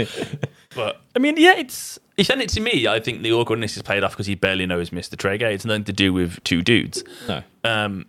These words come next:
Speaker 1: and I guess if, I don't know, what, what I
Speaker 2: It
Speaker 1: find confusing about it is if the idea of dancing with someone makes you feel uncomfortable,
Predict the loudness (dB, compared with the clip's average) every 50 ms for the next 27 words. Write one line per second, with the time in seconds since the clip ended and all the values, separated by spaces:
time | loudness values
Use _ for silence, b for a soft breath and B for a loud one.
0 | _ _ _ _ _ _ _ _ _ _ _ _ -2 0 0 0 -2 -4 -6 -8
1 | -12 -14 _ _ _ 0 2 2 2 0 -2 -2 -4 -4 -6 -12 _ _ _ -6
2 | -2 -2 0 0 0 0 0 2 2 0 0 0 0 0 0 2 2 2 2 0
3 | 0 0 -2 -4 -4 -2 0 0 2 2 4 4 2 4 4 4 4 4 2 2
4 | 0 0 0 0 -2 -2 -2 -2 -2 0 0 0 2 2 2 4 4 4 4 4
5 | 4 2 2 0 -2 0 2 4 4 4 4 4 4 4 4 4 0 0 0 -2